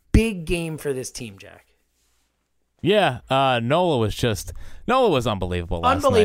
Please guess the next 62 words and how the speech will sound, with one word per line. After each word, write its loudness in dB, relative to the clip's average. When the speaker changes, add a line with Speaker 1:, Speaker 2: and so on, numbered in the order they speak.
Speaker 1:
Unbelievable. -2
Speaker 2:
wa-, -2
it 0
was 2
probably 6
the 2
best 2
game 0
he's, -4
I've 0
seen -2
him -2
pitch, 0
and -2
it -2
was -4
the, 2
the 0
thing 0
that 0
impressed 0
me -2
the -2
most -2
was -2
that 0
was -2
as -6
close -2
to -2
a -2
playoff -2
atmosphere -2
in -2
the -4
regular -2
season -4
Speaker 1:
Great 2
Speaker 2:
you're -4
gonna 4
Speaker 1:
point. -12
Speaker 2:
get. -2
And 0
the -4
fact 0
that -2
he -2
was -6
in -2
that 0
environment -2
and -4
he -4
thrived -4
in -4
that -2
environment, -4
like, -4
he -4
was -6
touching -2
ninety-six, -4